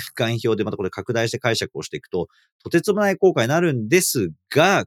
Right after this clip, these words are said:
これは、まあ、言ってる、あの、前回もお話ししましたけれども、えー、くまモンのついてなかった焼酎にくまモンがついても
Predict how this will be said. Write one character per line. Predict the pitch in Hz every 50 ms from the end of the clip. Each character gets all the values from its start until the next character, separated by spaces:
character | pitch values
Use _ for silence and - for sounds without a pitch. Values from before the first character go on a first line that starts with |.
| _
こ | - 131
れ | 139 139
は、 | 160 190 185 143 98 82
ま | 92 98
あ、 | 92
言 | 87
っ | -
て | 95 92
る、 | 95 - - 104 95
あ | 90 87
の、 | 87 82 82 82 82 -
前 | 104 98
回 | 87 80 69
も | 69 78
お |
話 | 85 90
し | - -
し | 107
ま | 113 117
し | -
た | - 80 73
け | - 78 71
れ | 71 71
ど | - 85
も、 | 104 147 165 151 110 92 _ _ _ _ _ _ _ _ _ _ -
え | - 98 95
ー、 | - -
く | - - 202
ま | 202 196 185
モ | 165 147 131 127
ン |
の | 131 123
つ | - - 196
い | 196 170 -
て | 156 143
な | 160 160
か | - 175 165
っ | - _ _
た | 214 185
焼 | 156 - - 170 170 175 -
酎 | - - 196 180 151
に | 165 202 214 175 131 _ _ _
く | - - 160
ま | 156 143
モ | 139 131 123
ン |
が | 110 101
つ | - - - 185
い | 185 160
て | - 175 185
も | 233 240 196 127